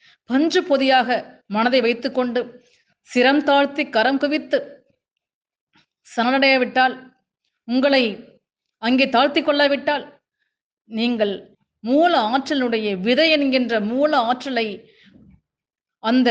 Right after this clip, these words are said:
வீரத்தின் தன்மையை உணராமலேயே வாழ்க்கையில் நீங்கள் உயர்ந்திருப்பீர்கள். ஆனால் நீங்கள்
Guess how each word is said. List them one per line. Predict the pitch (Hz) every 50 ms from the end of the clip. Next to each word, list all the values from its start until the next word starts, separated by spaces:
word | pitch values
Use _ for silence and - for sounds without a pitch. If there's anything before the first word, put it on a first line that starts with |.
| 220 208
வீரத்தின் | 196 208 262 294 311 311 311 311 254 254
தன்மையை | 240 226 254 262 269 269 240 220
உணராமலேயே | 208 208 226 254 269 277 277 269 269 262 262 254 294 320 302 240 - - - _ _ _ _ _ _ _ - 196
வாழ்க்கையில் | 208 233 254 277 269 - 294 254 240 226
நீங்கள் | 220 214 214 196
உயர்ந்திருப்பீர்கள். | 185 190 214 240 254 247 240 233 - 214 208 196 202 185 - - - _ _ _ _ _ _ _ _ _ _ _ _ -
ஆனால் | 214 226 240 240 254 254 233 214
நீங்கள் | 220 220 214 208 196